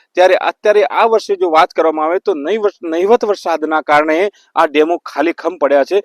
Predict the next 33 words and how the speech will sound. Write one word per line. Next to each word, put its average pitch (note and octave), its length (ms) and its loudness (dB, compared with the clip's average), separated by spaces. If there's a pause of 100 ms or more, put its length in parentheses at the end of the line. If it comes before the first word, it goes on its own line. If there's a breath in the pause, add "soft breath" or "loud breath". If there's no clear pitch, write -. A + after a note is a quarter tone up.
(240 loud breath)
જેને G#3 220 2
લઈને F3 280 0 (220 soft breath)
ધરતીપુત્રોમાં E3+ 840 -2 (220 soft breath)
મુશ્કેલી F#3 760 -4
જો, E3 260 2
મુશ્કેલીમાં F3+ 580 -2
વધારો E3+ 320 6
થયો D#3 240 2
છે. D#3 180 -2 (220)
તો A3+ 80 0
બીજી A#3+ 280 -2
તરફ A3 240 2
બનાસ F#3+ 400 2
નદીની E3 300 -2
જો E3+ 140 -2
વાત D3 200 2
કરવામાં C3+ 340 -2
આવે C#3+ 120 0
તો - 160 -2
બનાસ D3+ 440 -4
નદી C#3+ 380 -6 (260 soft breath)
ગત G3+ 220 0
વર્ષે G3 300 -2
બે D#3+ 180 -2
થી - 120 -10
ત્રણ G3 300 -2
વખત E3 300 0 (240 soft breath)
બંને A3+ 280 2
કાંઠે F3+ 260 0
વહેતી E3 320 0
થઈ F3 200 -2
હતી, - 200 -4 (240)
ત્યારે E3 280 4